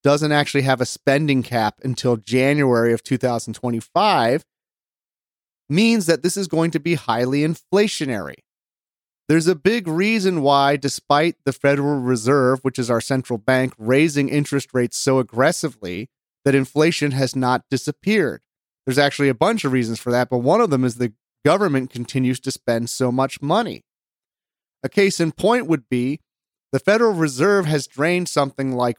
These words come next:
five hundred billion dollars from the financial system via its quantitative tightening program. Now, what this consists of is that the U S Federal Reserve has been buying all these bonds over the last few years due to these emergency measures it introduced during covid.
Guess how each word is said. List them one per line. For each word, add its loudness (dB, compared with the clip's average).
five 2
hundred -2
billion 0
dollars 0
from 2
the -2
financial 2
system -4
via 0
its -4
quantitative -2
tightening -4
program. -6
Now, 0
what 2
this 0
consists -2
of 0
is -2
that -2
the -2
U 2
S -2
Federal 2
Reserve 2
has 2
been -2
buying 2
all 2
these -4
bonds 0
over -2
the -2
last -4
few -6
years -4
due -2
to -4
these -2
emergency -2
measures -2
it -4
introduced -6
during -4
covid. 0